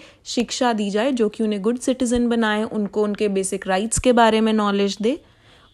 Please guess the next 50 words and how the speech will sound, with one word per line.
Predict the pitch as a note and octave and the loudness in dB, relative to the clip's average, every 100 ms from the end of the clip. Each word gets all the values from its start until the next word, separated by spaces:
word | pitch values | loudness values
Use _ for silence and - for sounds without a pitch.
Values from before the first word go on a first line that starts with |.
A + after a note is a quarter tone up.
| - | -2
उनको | A3 G#3+ A3+ | -2 2 4
उनकी | A3+ A3 A#3 | 4 2 -2
कंट्री | A#3+ A#3 A3+ B3 C#4 | 0 2 2 2 2
के | C4+ | 2
बारे | A#3+ A3+ G#3 | 4 4 4
में | G#3+ G#3 | -2 -2
बताया | G#3+ G#3 G3 G3+ | -2 -2 0 0
जाए | G3+ A3+ C4+ - | 0 -2 -4 -8
कि | G#3+ | -6
वो | G#3 | -6
उसकी | - - G#3+ | -6 -6 -4
रिस्पेक्ट | G3 G3 - G#3 - | -4 -6 -6 -6 -6
करें, | - A#3 B3+ E4+ _ _ _ - - | -4 -2 -2 -6 _ _ _ -20 -10
ठीक | A#3 A3 | -8 -6
है। | D4 - - - - - - | -10 -10 -20 -20 -20 -14 -2
और | G3 F#3+ F#3+ | 0 0 0
वीडियो | G#3 B3+ D4+ | -2 0 0
अगर | D#4 D#4+ | -2 -2
पसंद | C4+ C4+ B3 B3 | -4 0 0 0
आ | |
रही | A3+ A#3 | 0 -2
है | |
जल्दी | A3 G#3 G#3 | 0 -2 -2
से | A3 B3 | -4 -4
इसे | A#3 A#3+ | -2 -4
लाइक | G3 G3 - | -4 -6 -6
कर | B3 A#3 | -4 -2
देना। | B3 C4+ F#4+ C4+ | -2 -4 -4 -2
Moreover, | A3 A3 A3+ A#3+ C#4 - - | 0 2 2 0 -2 -8 -6
towards | A#3 G#3+ G#3+ G#3 | -2 0 0 0
the | A#3 | 0
end | A3+ | 0
of | G#3 G3+ | -2 -2
the | G#3+ | -2
video, | G3+ G3 B3+ F#4+ - - - - - _ _ _ - | -2 -2 -4 -6 -14 -20 -20 -20 -20 _ _ _ -4
कमेंट | B3 A#3+ B3 | 0 2 2
सेक्शन | B3+ A#3+ A#3+ | 0 0 0
में | A#3+ | 0
ज़रूर | A3 G#3+ G#3+ | 0 -2 -2
बताइएगा | G#3+ G#3 G3+ G#3 | -4 -2 -2 -4
वीडियो | G3 F#3+ F#3+ | -4 -4 -4
कैसी | F#3+ A3 A#3+ | -4 -4 -2
लगी। | B3+ B3 C4 | -4 -2 -4
चैनल | A3+ F#3+ F#3+ | -4 -6 -8
पे | G3 | -8
न्यू | F#3+ G3 | -6 -4
है | G3 | -4
तो | G3+ | -4
ज़रूर | G3+ G#3+ D#4+ | -4 -4 -8
सब्सक्राइब | - F#3 - G3 G3 | -10 -12 -10 -8 -8